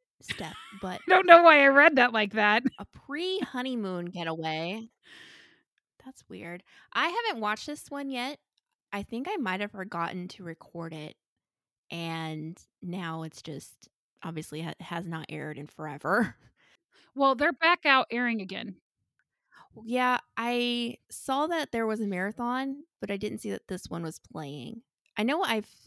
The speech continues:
Speaker 1: saved it, so I guess when it plays again, it will be recorded, and then I'll watch it.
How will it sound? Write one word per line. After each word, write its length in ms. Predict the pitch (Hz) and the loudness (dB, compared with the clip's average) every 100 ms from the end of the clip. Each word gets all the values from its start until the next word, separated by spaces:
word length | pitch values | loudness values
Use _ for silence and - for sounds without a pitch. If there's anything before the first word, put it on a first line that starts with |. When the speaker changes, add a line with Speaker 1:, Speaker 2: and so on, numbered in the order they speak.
| - | -18
Speaker 1:
saved 460 | - 208 196 240 | -6 -4 -4 -4
it, 200 | 160 156 | -8 -8
so 240 | - 190 180 | -6 -6 -6
I 60 | 190 | -6
guess 240 | 220 - | -8 -8
when 80 | 240 | -8
it 140 | 220 | -8
plays 300 | - 202 202 | -8 -8 -8
again, 500 | 202 190 180 175 185 214 _ _ _ - | -8 -6 -4 -6 -6 -12 _ _ _ -10
it 120 | 190 185 | -8 -4
will 160 | 180 | -6
be 120 | 175 | -6
recorded, 600 | 170 165 - 160 156 156 - | -10 -12 -10 -8 -8 -10 -8
and 180 | 160 | -8
then 140 | 151 160 | -8 -8
I'll 200 | 117 110 | -8 -8
watch 300 | - - - | -10 -12 -12
it. 160 | 104 | -12